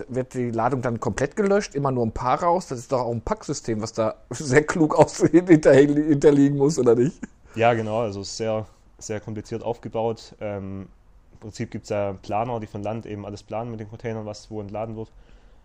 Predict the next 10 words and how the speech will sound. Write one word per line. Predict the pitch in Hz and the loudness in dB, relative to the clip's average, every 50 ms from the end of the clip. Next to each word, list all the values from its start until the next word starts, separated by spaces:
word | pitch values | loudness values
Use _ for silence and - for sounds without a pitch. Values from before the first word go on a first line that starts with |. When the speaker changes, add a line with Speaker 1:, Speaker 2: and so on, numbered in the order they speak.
| _ - _ - | _ -20 _ -14
Speaker 2:
Und | - 98 98 101 90 | -12 -10 -10 -10 -8
meistens | 101 104 107 107 - - - | -6 -6 -6 -6 -8 -12 -12
gehen | 107 101 101 | -10 -10 -8
dann | 95 98 | -10 -10
immer | 98 98 95 | -10 -10 -10
so | 90 104 95 92 92 92 90 - - - - - | -10 -10 -10 -10 -10 -10 -12 -14 -20 -20 -20 -18
zwei, | - - 98 | -12 -10 -10
dreitausend | 98 - - 95 92 - 101 98 98 104 98 | -8 -8 -8 -10 -8 -8 -10 -10 -10 -12 -14
Container | 101 98 - 101 101 101 | -16 -14 -14 -12 -12 -12
runter. | 98 104 104 101 107 104 | -12 -12 -12 -12 -12 -14